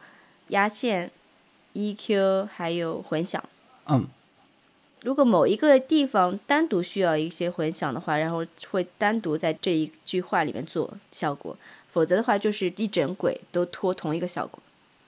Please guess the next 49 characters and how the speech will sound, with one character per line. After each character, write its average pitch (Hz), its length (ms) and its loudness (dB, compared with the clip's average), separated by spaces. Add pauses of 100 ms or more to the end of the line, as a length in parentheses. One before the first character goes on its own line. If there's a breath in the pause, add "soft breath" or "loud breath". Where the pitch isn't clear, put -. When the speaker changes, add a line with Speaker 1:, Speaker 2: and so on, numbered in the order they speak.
Speaker 2:
呃， 131 260 2
就 180 160 2
是 156 560 4 (640)
降 143 340 6
噪 139 320 8
和 120 160 0
压 143 240 6
线 131 320 4
都 131 180 4
是 120 340 0
一 135 100 0
般 131 280 6 (160)
整 110 220 0
轨 120 180 0
都 120 200 2
会 117 340 0
做 104 300 0
的。 - 100 -16 (480 soft breath)
Speaker 1:
对， 202 140 0
对， 127 160 -4
对。 - 180 -12 (540)
但 320 120 4
是 320 120 4
混 269 200 8
响 233 220 6
也 175 160 4
是， 233 240 4
听 349 240 0
不 320 80 4
出 311 160 0
混 233 240 2
响 175 260 -2
的 165 140 -4
那 175 160 -4
个 160 140 -4
混 170 180 -4
响 165 180 -4
效 180 160 -6
果， 170 80 -4
也 165 80 2
是 240 160 0
整， 180 200 0
一 208 100 -2
整 175 160 -2
轨 165 140 0
都 170 100 -2
会 170 140 -2
做 160 200 -2
的。 - 140 -10